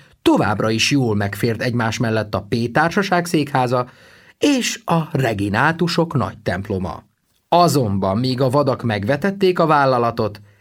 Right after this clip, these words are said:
teljesen magukévá tették a nagy tisztító kultuszát, ami küzdelmes életükben az egyetlen kapaszkodót jelentette.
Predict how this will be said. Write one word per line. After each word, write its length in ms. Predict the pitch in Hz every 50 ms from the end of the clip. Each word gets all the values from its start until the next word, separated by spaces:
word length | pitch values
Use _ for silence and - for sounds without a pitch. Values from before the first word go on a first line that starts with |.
| _ _ _ _ _
teljesen 640 | - 294 311 339 294 226 156 131 - - 123 120 113
magukévá 680 | 131 151 165 147 143 135 139 127 117 110 110 101 104 101
tették 500 | - 165 170 170 - 185 180 175 170 170 - - - -
a 140 | - 196 208
nagy 280 | 208 220 233 214 147 135 - - -
tisztító 800 | - - - - - - - 107 95 98 - - 104 95 92 -
kultuszát, 720 | - 110 95 87 - 117 104 - - 151 170 196 196 196
ami 360 | - 196 202 208 208 185 196 - - - _
küzdelmes 540 | - 294 294 240 240 190 147 135 123 - 185
életükben 640 | 208 202 185 175 180 175 165 147 165 165 160 160 - - - _
az 200 | - 202 202 196
egyetlen 640 | - 214 196 143 120 120 104 98 - 107 101 98 98
kapaszkodót 680 | - 101 98 - 104 104 - - 98 95 95 95 -
jelentette. 800 | 101 95 95 92 95 95 98 95 98 - - - 82 76 -